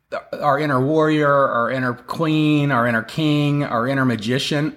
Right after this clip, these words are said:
and calling on these things inside us to say, "Okay, who am I? I am successful. Let's, let's just show up in a more powerful, more empowered way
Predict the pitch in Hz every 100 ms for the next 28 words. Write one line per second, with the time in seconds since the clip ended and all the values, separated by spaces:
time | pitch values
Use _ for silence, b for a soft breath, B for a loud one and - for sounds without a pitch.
0 | - 131 - 156 156 143 131 127 131 123
1 | - 139 135 120 113 139 131 127 110 -
2 | 117 123 113 139 151 143 127 - - 220
3 | 160 135 98 110 156 214 190 151 123 -
4 | 110 - 110 107 - 156 156 - - _
5 | _ _ _ 165 175 - 180 - 165 147
6 | 143 131 - - 135 117 120 123 - 131
7 | 135 135 135 123 123 120 - 123 123 131
8 | 139 131 120 107 120 107 90 95